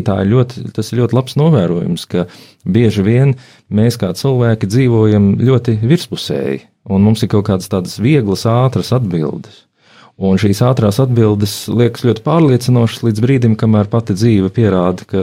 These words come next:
īstenībā viņas nav bijušas ar saturu piepildītas. Un es te gribētu atsaukties uz, mm, tādu elementāru piemēru kā pasakas, vai ne? Mēs visi esam dzirdējuši pasaku par zelta zivtiņu.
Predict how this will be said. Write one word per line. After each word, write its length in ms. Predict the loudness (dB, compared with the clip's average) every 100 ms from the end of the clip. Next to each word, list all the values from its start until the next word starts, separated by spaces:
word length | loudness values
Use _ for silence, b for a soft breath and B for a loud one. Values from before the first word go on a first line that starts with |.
| -2
īstenībā 760 | -2 -2 -2 -4 -2 0 0 0
viņas 280 | 2 0 2
nav 220 | 0 0
bijušas 440 | 0 -2 -4 -6 -6
ar 80 | -2
saturu 340 | 0 0 -2
piepildītas. 640 | -2 -2 -6 -10 -16 _ _ B B B B B
Un 140 | 0 0
es 120 | 0
te 120 | 0
gribētu 360 | 0 2 0 0
atsaukties 580 | -2 -4 -2 -2 -2 -2
uz, 180 | -6 -6 b b b b _
mm, 540 | -8 -4 -4 -2 -4 -2
tādu 320 | 0 2 2
elementāru 520 | 4 2 2 0 0
piemēru 480 | 2 2 2 0 0
kā 160 | -2
pasakas, 600 | -2 -4 -2 -6 -8 -12
vai 160 | -6 -2
ne? 120 | 0
Mēs 200 | 0 -2
visi 200 | -4 -4
esam 240 | -4 -2 0
dzirdējuši 520 | 0 0 0 -2 -4
pasaku 480 | -4 -4 -8 -8 -10
par 200 | -6 -2
zelta 320 | -2 -2 -2
zivtiņu. 400 | -2 -2 -8 -12